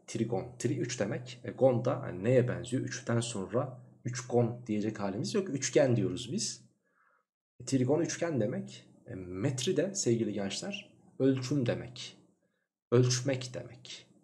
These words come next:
Tamam mı? Yani biz burada üçgenin ölçülerini göreceğiz. Üçgene ölçüm yapacağız. Üçgeni ölçeceğiz. Yani üçgeni eniyle, boyuyla, açısıyla, kenarıyla, her boyutuyla ele alacağız arkadaşlar.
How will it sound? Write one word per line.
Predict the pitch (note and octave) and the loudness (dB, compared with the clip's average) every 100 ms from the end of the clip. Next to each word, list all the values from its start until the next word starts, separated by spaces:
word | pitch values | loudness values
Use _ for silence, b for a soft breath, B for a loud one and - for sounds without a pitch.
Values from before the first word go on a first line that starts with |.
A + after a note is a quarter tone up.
| _ _ | _ _
Tamam | - A#3 F#3 | -6 -4 -4
mı? | F2+ | -2
Yani | B2 C3+ B2 | 0 2 2
biz | C#3+ C#3 | 0 -2
burada | A#2+ G2+ F#3+ - - - | -2 -2 -6 -6 -18 -14
üçgenin | A#2+ - - D#3 D3 | -10 -4 -2 0 2
ölçülerini | C#3 B2 B2 A#2+ A#2+ A2+ | 0 2 4 4 6 4
göreceğiz. | F#2 F2 - - - - - _ _ _ _ _ _ | 2 -2 -8 -10 -8 -10 -16 _ _ _ _ _ _
Üçgene | B2 - C3 B2 B2 - - | -6 -2 0 0 0 -8 0
ölçüm | B2+ A#2+ - D3 G#2+ | 6 6 6 2 0
yapacağız. | - - - - - - - | -2 -8 -12 -10 -10 -10 -14
Üçgeni | - - D3+ B2 | -2 2 4 2
ölçeceğiz. | A2+ G2+ G2+ G2+ A2 F2 - - - | -2 -2 -2 0 0 -2 -8 -12 -10
Yani | G#2 A2 | -6 -6
üçgeni | B2 D3+ - - G2 | -6 -8 -4 0 0
eniyle, | A2 - C#3+ D3 A#2+ F#2 F#2 | -2 -2 0 4 2 2 0
boyuyla, | - C#3+ C3+ G#2 G2 - | 4 6 6 4 0 -2
açısıyla, | B2+ D#3 - D#3 G#2+ G2 | -4 -4 -4 -2 -2 -2
kenarıyla, | - D#3+ C#3+ G#2 F#2+ | -4 -2 -2 0 -2
her | - - F3+ F3+ B2+ | -6 -6 -2 0 4
boyutuyla | B2+ A#2 - C#3+ | 6 6 4 4
ele | B2+ G#2 | 6 6
alacağız | F2+ E2+ E2 | 0 -4 -8
arkadaşlar. | F#2 - F2 F2 - G3 - | -8 -8 -8 -6 -8 -10 -12